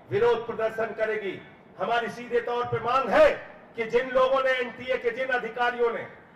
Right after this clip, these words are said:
राज्य सरकारों के साथ मिलके जहां-जहां घपला और घोटाला हुआ है, सबको सिर्फ सजा ही नहीं होनी चाहिए, इनको ऐसी सजा होनी चाहिए कि आने वाली जो पीढ़ियां हैं वो इस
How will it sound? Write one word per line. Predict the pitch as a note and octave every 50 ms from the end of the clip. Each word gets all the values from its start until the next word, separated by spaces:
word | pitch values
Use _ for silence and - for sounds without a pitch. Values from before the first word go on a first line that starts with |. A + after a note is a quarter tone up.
| - - - -
राज्य | D3+ - A#3+ B3+ B3+ - A#3
सरकारों | A3 A#3+ B3 B3 - B3+ B3 B3 B3+ B3
के | A#3+ A#3+ A3
साथ | A3 B3 A#3+ A#3+ A#3 - A#3
मिलके | A#3 A3+ A3 - G3 D#3+ - - - - - - - - - - -
जहां-जहां | - - - A#3+ C4 C4+ C4 C4 A3+ A3+ C4 B3+
घपला | - A3 A3 - B3+ B3+
और | C4 C4+ C4 -
घोटाला | G3+ A#3+ A#3+ B3 C4 B3 B3 C4 A#3+
हुआ | G#3+ A#3 C4 B3
है, | A#3 G#3 A#3 - - - - - - - - - - - - -
सबको | A#3 A#3 A#3 - - A#3 A3
सिर्फ | A3+ A#3 A#3 - - - - A#3
सजा | A3 A3 A#3 A3+
ही | G3+ G3+ A3+
नहीं | A3 G#3 G#3+ A#3 G#3
होनी | G3 A3 G#3+ A3 G#3
चाहिए, | - A#3 A#3 G#3+ A3 A#3 C#4 D#4+ E4 D4+ - - - - - - - - A3
इनको | A3 A#3 A3+ A#3+ A#3+
ऐसी | B3 B3 C4 C#4 C#4+ - E4+ E4+ D4+
सजा | - E4+ E4+ F4+ F4+
होनी | E4 D4+ E4+ F4 E4+ E4
चाहिए | - E4+ E4 D#4+ E4 E4+ E4 C#4+ - - - - - - - -
कि | A3 A#3
आने | - - G3 G#3 A3+ A#3 A3+ A3+ A3
वाली | A3 G#3+ G#3+ G#3+ G#3+ G3+ F3+ - - - - - - - -
जो | C3+ G3+ G3+
पीढ़ियां | - - - - C#4+ D#4+ C#4+ C#4+ D4 D#4+ D#4+ D4 - C#4
हैं | C4 - - - - - - -
वो | - A#4+
इस | A#3 - - -